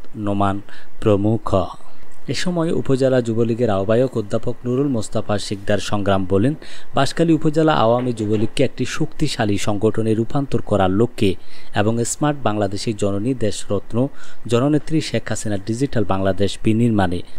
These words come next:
বাঁশখালী আওয়ামী যুবলীগ বদ্ধপরিকর।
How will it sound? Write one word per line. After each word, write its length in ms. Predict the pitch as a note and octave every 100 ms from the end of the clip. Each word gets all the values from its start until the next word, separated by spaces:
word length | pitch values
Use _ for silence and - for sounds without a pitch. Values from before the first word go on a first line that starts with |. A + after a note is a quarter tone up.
| - -
বাঁশখালী 540 | A2 A#2 - C#3 A#2+ -
আওয়ামী 420 | A2+ A#2 C3+ D#3
যুবলীগ 460 | B2+ A#2+ A2 G2 F#2 G2+
বদ্ধপরিকর। 840 | G#2 A2 A#2 G2+ G#2 F#2+ - F#2+